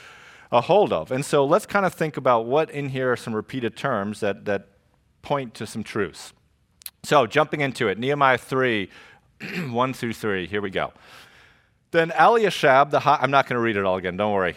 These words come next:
Some of you are like, "Man, I'm gonna settle in and drink me some coffee." And here we go. Then Eliashab, the high priest, rose up with his brothers, the priests, and they built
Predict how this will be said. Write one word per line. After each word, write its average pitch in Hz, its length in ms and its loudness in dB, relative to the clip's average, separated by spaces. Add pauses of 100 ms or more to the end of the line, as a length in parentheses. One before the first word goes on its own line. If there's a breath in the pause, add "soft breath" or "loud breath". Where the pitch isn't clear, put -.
(140)
Some 113 200 -4
of 110 40 0
you 110 60 0
are 107 40 2
like, 104 200 0
"Man, 104 120 -2
I'm 113 80 -4
gonna 95 120 -6
settle 107 400 -2
in 107 120 -2
and 95 140 -8
drink 101 180 -6
me 104 120 -6
some 98 160 -14
coffee." 107 420 0 (280)
And 110 120 -6
here 120 100 0
we 139 100 -2
go. 95 200 2
Then 143 180 2
Eliashab, 170 600 4
the 139 100 2
high 156 240 4
priest, 127 400 -4
rose 143 420 0
up 160 220 0
with 147 100 -4
his 131 120 -4
brothers, 123 400 -2
the 110 80 -12
priests, - 540 -8 (140)
and 127 380 0 (120)
they 123 520 0 (400 soft breath)
built 156 520 4